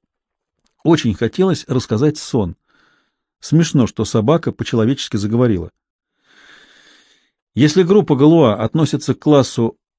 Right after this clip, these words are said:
разрешимых Галуа, то уравнение разрешимо в радикалах, то есть существует готовая формула. Как здорово! Не нужно решать, просто посмотреть в книжке. А в чем твоё открытие?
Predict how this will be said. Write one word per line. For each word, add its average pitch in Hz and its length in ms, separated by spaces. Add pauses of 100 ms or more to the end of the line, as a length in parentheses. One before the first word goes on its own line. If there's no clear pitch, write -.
(240)
разрешимых 135 720
Галуа, 92 360 (560)
то 147 120
уравнение 165 680
разрешимо 143 640
в 117 60
радикалах, 143 580
то 117 80
есть - 240
существует 156 680
готовая 147 360
формула. 98 400 (1200)
Как 135 220
здорово! 120 500 (840)
Не 131 140
нужно 165 240
решать, 214 340
просто 143 340 (520)
посмотреть 151 440
в - 60
книжке. 170 420 (720)
А 127 140
в - 60
чем 202 180
твоё 139 300
открытие? 156 520